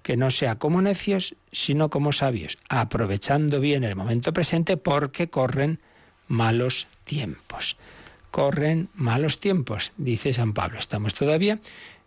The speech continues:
en, en una época, pues, en la que hay una actuación del mal, y entonces hay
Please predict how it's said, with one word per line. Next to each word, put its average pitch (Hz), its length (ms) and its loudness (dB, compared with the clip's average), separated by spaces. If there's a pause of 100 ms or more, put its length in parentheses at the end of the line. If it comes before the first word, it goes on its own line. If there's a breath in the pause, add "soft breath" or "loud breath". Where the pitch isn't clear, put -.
en, 101 360 -2
en 127 140 0
una 123 200 4
época, 175 440 0
pues, - 160 -4
en 104 140 0
la 95 100 0
que 101 80 -2
hay 107 120 2
una 110 220 4 (180)
actuación 113 640 0
del 143 180 2
mal, 202 260 2 (500 loud breath)
y - 60 -4
entonces 104 340 0
hay 120 320 0